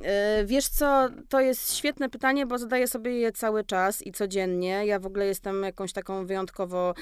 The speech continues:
e, romantyczną, e, dziewczyną i to też pewnie ma związek oczywiście z moim, z moim pokoleniem, ale też z jakimś moim osobistym, e, doświadczeniem, z moją osobistą formacją.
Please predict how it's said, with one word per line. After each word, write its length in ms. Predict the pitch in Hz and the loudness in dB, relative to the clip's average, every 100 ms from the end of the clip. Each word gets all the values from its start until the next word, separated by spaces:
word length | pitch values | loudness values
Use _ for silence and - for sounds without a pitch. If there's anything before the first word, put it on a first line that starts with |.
| - - 339 | -10 -14 -14
e, 440 | - 175 185 185 190 | -4 0 2 2 2
romantyczną, 960 | 202 202 196 - - 196 185 185 185 180 | 4 2 0 -4 -4 -2 -2 -2 -2 -4
e, 140 | 180 | -4
dziewczyną 800 | 175 202 - - 185 175 180 196 | -2 -4 -4 -2 -2 0 -2 -4
i 140 | - 180 | -6 -6
to 120 | 185 | -6
też 180 | 196 180 | -4 -6
pewnie 280 | 185 185 | -6 -4
ma 100 | 185 | -2
związek 420 | 180 185 185 175 180 | -2 -2 -2 -4 -6
oczywiście 420 | - 175 - 185 | -10 -10 -8 -6
z 60 | |
moim, 440 | 185 180 180 175 175 | -4 -2 0 -2 -2
z 60 | |
moim 220 | 185 180 180 | -2 -2 -4
pokoleniem, 560 | 175 190 180 180 180 170 | -4 -2 0 0 -2 -2
ale 160 | 175 | -4
też 200 | 175 175 | -4 -6
z 80 | - | -6
jakimś 300 | 175 180 - | -6 -6 -4
moim 320 | 180 175 170 214 - - - | -4 -2 -2 -4 -10 -10 -4
osobistym, 800 | 180 196 180 196 - 185 180 175 | -2 -2 -2 -6 -2 -2 0 0
e, 200 | 175 170 | -2 -2
doświadczeniem, 640 | 175 - 185 - 190 190 | -4 -4 -6 -2 -2 -2
z 40 | |
moją 180 | 175 180 | -2 -4
osobistą 460 | 175 185 180 - 185 | -4 -6 -6 -6 -6
formacją. 640 | 185 185 180 175 196 196 | -4 -2 -2 -2 -2 -2